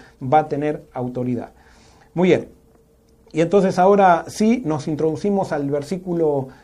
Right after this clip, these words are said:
eh, cuatro, que dice así para definir quiénes son estos dos testigos. Eh, versículos cuatro al seis dice,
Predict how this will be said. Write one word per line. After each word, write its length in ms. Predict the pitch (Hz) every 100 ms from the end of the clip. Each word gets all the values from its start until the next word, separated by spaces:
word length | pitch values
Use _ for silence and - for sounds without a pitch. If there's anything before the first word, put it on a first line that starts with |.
| _
eh, 400 | - 135 131 127 123
cuatro, 400 | 185 - 107 101 _ _ _
que 80 | -
dice 540 | 151 170 170 151 135 135
así 260 | 135 214
para 260 | 220 170 143
definir 440 | 139 135 160 190
quiénes 240 | 202 185 165
son 140 | 175
estos 200 | - 147
dos 140 | 175
testigos. 520 | 175 135 127 - - _ _ _ _ _
Eh, 400 | - 147 139 135 135 -
versículos 540 | 139 147 202 196 175
cuatro 260 | 175 180 170
al 80 | 156
seis 220 | 139 123
dice, 320 | 160 135 -